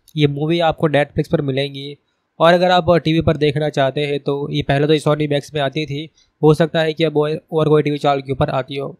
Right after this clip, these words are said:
आज एक और रोमांटिक मूवी के बारे में दोस्तों बात करेंगे, जिसका क्लिप शायद आप लोगों ने कभी न कभी देखा ही होगा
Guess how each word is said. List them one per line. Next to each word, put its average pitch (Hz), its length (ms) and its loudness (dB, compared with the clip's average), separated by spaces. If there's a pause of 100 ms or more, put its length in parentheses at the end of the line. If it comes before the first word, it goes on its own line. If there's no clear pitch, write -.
(220)
आज 147 240 2
एक 156 140 4
और 175 120 8
रोमांटिक 156 400 4
मूवी 135 260 0
के 151 140 0
बारे 127 280 0
में 127 160 0
दोस्तों 127 460 -2
बात 127 280 0
करेंगे, 131 600 0
जिसका 151 440 0
क्लिप 147 300 0
शायद 139 280 2
आप 135 180 2
लोगों 127 280 2
ने 127 140 0
कभी 135 260 4
न 139 80 2
कभी 135 320 2
देखा 131 300 0
ही 131 80 2
होगा 127 540 -2